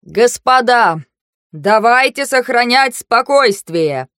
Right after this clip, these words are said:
Заместитель легата переместился на пару шагов, чтобы загородить Аксу линию атаки. «Артефакты выходят из строя. Двоих мастеров уже вызвали из города. Леди покинет круг, и все мы...» Он не договорил.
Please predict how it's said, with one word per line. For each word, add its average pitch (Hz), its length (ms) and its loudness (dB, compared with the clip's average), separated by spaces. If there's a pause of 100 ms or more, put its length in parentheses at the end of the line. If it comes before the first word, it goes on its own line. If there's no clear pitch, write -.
(260)
Заместитель 175 680 -6
легата 190 380 -4
переместился 165 580 -8
на 170 120 -6
пару 170 220 -4
шагов, 185 440 -4 (260)
чтобы 185 320 -6
загородить 180 480 -2
Аксу 185 280 -6
линию 185 340 -2
атаки. 147 500 -12 (580)
«Артефакты 220 800 0
выходят 208 540 2
из 220 160 -2
строя. 156 540 0 (320)
Двоих 202 340 0
мастеров 269 480 -2
уже 240 220 2
вызвали 254 420 0
из 233 120 -6
города. 185 500 2 (200)
Леди 226 500 2
покинет 247 720 -2
круг, 240 420 0
и 214 140 -2
все 269 400 0
мы...» 277 260 0 (220)
Он 262 240 0
не 262 100 0
договорил. 202 680 0